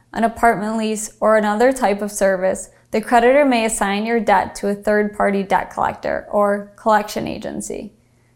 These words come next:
These companies attempt to collect debts from consumers whose accounts are in default with their original creditors.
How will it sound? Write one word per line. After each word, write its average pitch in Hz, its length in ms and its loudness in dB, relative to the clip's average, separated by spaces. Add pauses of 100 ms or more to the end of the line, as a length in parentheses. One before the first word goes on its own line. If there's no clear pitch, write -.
(100)
These 320 160 0
companies 247 500 2
attempt 220 380 -2
to 220 80 -2
collect 220 380 2
debts 220 260 4
from 214 220 -4
consumers 202 720 -4
whose 208 180 -2
accounts 208 480 -4
are 202 160 -8
in 202 120 0
default 214 640 0 (320)
with 214 180 0
their 214 200 2
original 196 380 -2
creditors. - 720 -2